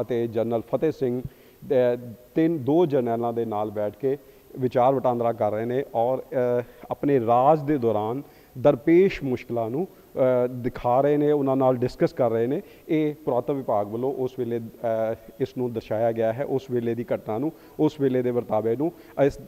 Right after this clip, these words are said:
ਇਸ ਸਮਰ ਪੈਲੇਸ ਦੇ ਵਿੱਚ ਮਹਾਰਾਜਾ ਰਣਜੀਤ ਸਿੰਘ ਨਾਲ ਉਸ ਚੀਜ਼ ਨੂੰ ਦਿਖਾਇਆ ਗਿਆ ਹੈ, ਇਸ ਜਗ੍ਹਾ 'ਤੇ ਜਿੱਥੇ ਉਹਨਾਂ ਦਾ ਦਰਬਾਰ ਲੱਗਦਾ ਸੀਗਾ।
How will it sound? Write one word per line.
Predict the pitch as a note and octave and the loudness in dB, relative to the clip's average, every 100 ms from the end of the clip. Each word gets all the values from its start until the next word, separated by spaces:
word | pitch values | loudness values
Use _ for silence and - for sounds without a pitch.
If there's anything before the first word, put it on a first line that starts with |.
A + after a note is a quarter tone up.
| C3+ | -2
ਇਸ | C3 - | -2 -2
ਸਮਰ | B2+ C3+ B2+ | -6 -2 -2
ਪੈਲੇਸ | B2 A2 A2 | -2 -2 -2
ਦੇ | A2+ | -2
ਵਿੱਚ | A2 C#3+ C#3 - - | 0 -2 -2 -18 -12
ਮਹਾਰਾਜਾ | A#2 B2+ A#2+ A#2 | -4 0 2 2
ਰਣਜੀਤ | A2 A2 G#2 | 0 -2 -6
ਸਿੰਘ | G#2+ A#2+ | -6 -6
ਨਾਲ | A2+ C3+ C#3+ - - - - | 0 0 0 -4 -20 -20 -8
ਉਸ | C#3+ C3+ | -2 -2
ਚੀਜ਼ | - B2 | 0 -2
ਨੂੰ | A#2 D#3+ | 0 0
ਦਿਖਾਇਆ | C#3+ G#2+ G2+ | 0 -2 0
ਗਿਆ | A#2+ A#2+ | 2 2
ਹੈ, | E3 - | 2 2
ਇਸ | C3+ - | 0 0
ਜਗ੍ਹਾ | A#2 G#2+ | -4 -2
'ਤੇ | A2 C#3 | 0 -2
ਜਿੱਥੇ | C3+ A2 B2+ | -4 -6 -4
ਉਹਨਾਂ | G#2+ A2 | -4 0
ਦਾ | B2+ | 0
ਦਰਬਾਰ | C#3+ A2+ G2 F#2+ | 0 -2 0 -2
ਲੱਗਦਾ | F#2+ F#2 F2+ | -2 -6 -8
ਸੀਗਾ। | G#2+ F#2 | -6 -8